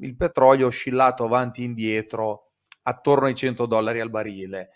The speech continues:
Anche nel duemilaundici veniva da due anni precedenti di forte salita e poi si è sostanzialmente fermato, ha trovato questo,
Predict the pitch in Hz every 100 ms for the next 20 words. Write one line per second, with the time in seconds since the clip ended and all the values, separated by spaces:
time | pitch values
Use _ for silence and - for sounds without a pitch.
0 | _ _ _ _ - - 127 160 143 131
1 | 127 127 147 131 151 160 123 110 117 110
2 | 113 120 113 107 120 120 117 - - _
3 | - 123 131 127 131 123 120 - 123 131
4 | 127 120 110 - 123 - 127 165 131 113
5 | 107 135 151 170 - _ _ _ _ _
6 | _ 185 196 170 196 214 - 165 147 127
7 | 156 147 165 170 214 175 135 139 135 147
8 | 120 117 117 143 151 120 123 - 117